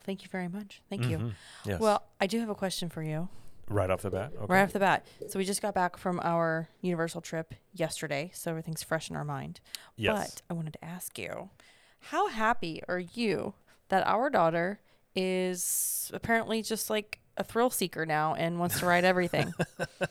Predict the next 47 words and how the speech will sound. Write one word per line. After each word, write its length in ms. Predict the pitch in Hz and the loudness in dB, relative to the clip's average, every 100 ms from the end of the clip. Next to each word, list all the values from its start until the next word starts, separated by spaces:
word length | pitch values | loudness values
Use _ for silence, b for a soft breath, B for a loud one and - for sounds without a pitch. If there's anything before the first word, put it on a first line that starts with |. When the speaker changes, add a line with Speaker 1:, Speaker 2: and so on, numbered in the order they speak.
| - B B B B B - | -6 B B B B B -2
Speaker 2:
Uh, 260 | - 120 113 - | 8 12 12 8
it, 160 | 170 | 0
it's, 300 | 180 190 - - | 2 0 0 0
it's 140 | 147 | 4
a 60 | 123 | 8
lot 180 | 107 - | 6 6
more 140 | 95 | -2
fun. 500 | - - 101 135 87 | -2 2 4 4 2
I 60 | 120 | 6
mean, 160 | 151 | 6
the 80 | 147 | 6
biggest 340 | 147 143 123 | 2 4 2
complaint 340 | - 110 117 87 | 2 0 2 2
we've 140 | 104 | 0
ever 220 | 101 92 | 2 0
had 420 | 90 104 98 92 92 | 2 6 6 6 2
about 420 | 98 95 95 90 - b b b b b b _ | 0 4 4 4 -4 b b b b b b _
Universal 460 | - 131 110 104 98 | -2 0 4 4 4
in 80 | 92 | -2
general 280 | 120 101 92 | -2 0 0
is 120 | 92 | -2
for 140 | - | -4
little 200 | 98 92 90 | -4 -2 -4
kids, 260 | - 85 | -6 -6
there's 160 | 131 127 | -6 -2
not 160 | 82 | -4
as 120 | 80 - | -4 -10
much 760 | 87 87 92 95 - - - | -12 -10 -2 -2 -2 -6 -10
stuff 400 | - - 90 - | -12 0 0 0
to 120 | - | -4
do. 420 | 95 90 80 85 123 b b b b - | -2 0 -2 -4 -8 b b b b 2
Uh, 340 | 101 92 87 - | 6 6 4 0
but 120 | 117 | 4
yeah, 100 | 147 | 6
this 220 | 170 180 | 6 4
trip, 200 | - 190 | 2 -2
she 220 | - - 127 | -2 -6 -4
just, 340 | 131 - - _ _ | -6 -8 -12 _ _
all 100 | - | 0
of 40 | 123 | 2
a 60 | |
sudden, 400 | 120 135 127 117 | 2 -4 -4 -6
like, 180 | 113 107 | -4 -2
something 300 | - 120 120 | -4 -6 -8
switched 400 | - 143 139 - | -4 -4 -4 -4
and 160 | 98 92 | -6 -6
she, 460 | - 104 101 101 | -4 -4 -2 -4